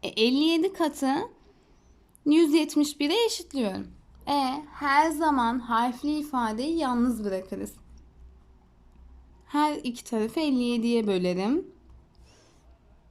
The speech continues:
K eşittir üç. K'yı bulduk. Bize kimi soruyor? Azmi. Azmi'nin boyun-, e, yaşın-, boyunu biz ne bulduk? Yirmi beşin katı. O zaman arkadaşlar ne yaparız?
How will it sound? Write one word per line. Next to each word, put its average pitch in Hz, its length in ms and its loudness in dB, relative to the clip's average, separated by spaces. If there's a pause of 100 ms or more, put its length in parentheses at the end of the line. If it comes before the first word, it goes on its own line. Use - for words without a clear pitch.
(500)
K 285 280 2
eşittir 214 440 -4 (460)
üç. - 260 -6 (280)
K'yı 302 440 2
bulduk. 262 500 2 (260)
Bize 285 280 2
kimi 349 240 2
soruyor? 370 520 0
Azmi. 214 600 0 (380)
Azmi'nin 285 720 4
boyun-, 320 400 2
e, 262 100 2
yaşın-, 294 600 0
boyunu 285 460 4
biz 294 200 2
ne 320 280 4
bulduk? 277 480 0 (340)
Yirmi 254 380 4
beşin 247 360 0
katı. 214 320 -8 (680)
O 247 100 0
zaman 269 280 2
arkadaşlar 269 880 0
ne 254 60 0
yaparız? 269 680 -2